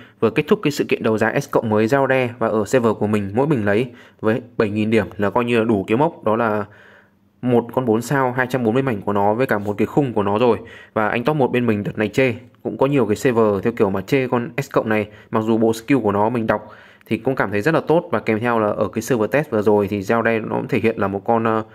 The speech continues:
có khả năng, ờ, phòng ngự cũng rất là trâu và hỗ trợ cho team cũng rất là tốt. Nhưng mà chắc là mang cái song hệ, đó là bóng tối với cả cỏ, hai cái hệ hiện tại bây giờ đang ít Pokemon đang sử dụng này. Thì bây giờ mình cũng sẽ, ờ,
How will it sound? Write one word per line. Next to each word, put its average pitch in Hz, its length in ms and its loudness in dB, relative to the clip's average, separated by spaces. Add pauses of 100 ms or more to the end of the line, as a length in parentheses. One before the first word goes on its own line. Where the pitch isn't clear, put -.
(260)
có 113 80 -2
khả 117 160 -2
năng, 107 180 -2
ờ, 107 140 0
phòng 104 200 -2
ngự 117 100 0 (100)
cũng 120 100 -8
rất 170 120 0
là 135 60 -2
trâu 127 240 2
và 110 160 -2
hỗ 117 160 0
trợ 127 180 0
cho 123 100 -2
team 120 220 -2
cũng 117 120 -8
rất 156 120 0
là 139 80 2
tốt. 151 260 0 (680)
Nhưng 139 120 2
mà 113 120 2 (220)
chắc 151 140 0
là 131 60 0
mang 117 240 -2
cái - 80 -2
song 127 220 -2
hệ, 131 120 2
đó 107 180 -2
là 110 220 0 (120)
bóng 120 180 -2
tối 123 180 4
với 160 120 -2
cả 104 120 0 (100)
cỏ, 151 280 0
hai 123 160 -2
cái 123 140 -4
hệ 143 160 0
hiện 104 140 -4
tại - 140 -4
bây 117 100 -2
giờ 101 80 0
đang 107 180 0
ít 190 140 0 (160)
Pokemon 117 400 0
đang 113 100 0
sử 101 160 -6
dụng 117 200 0
này. 107 120 -2 (480)
Thì 113 80 0
bây 127 140 2
giờ 117 180 2 (340)
mình 107 160 -2
cũng 123 160 -6
sẽ, - 200 -2
ờ, 127 160 0